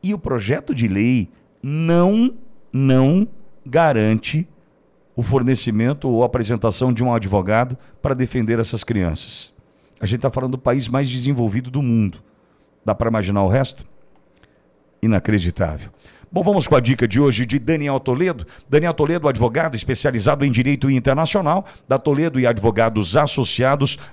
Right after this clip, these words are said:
vai te contar. Aliás, você sabe como investir, né, no Panamá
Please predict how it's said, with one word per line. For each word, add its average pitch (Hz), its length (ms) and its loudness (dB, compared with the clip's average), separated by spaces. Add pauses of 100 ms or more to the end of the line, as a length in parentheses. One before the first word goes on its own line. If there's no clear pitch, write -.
vai 180 200 4
te 175 180 -4
contar. 110 640 -2 (300)
Aliás, 156 280 0
você 320 240 -4
sabe - 300 -2
como 170 400 2
investir, 147 680 -2 (320)
né, 127 240 0 (220)
no 202 360 6
Panamá 160 760 0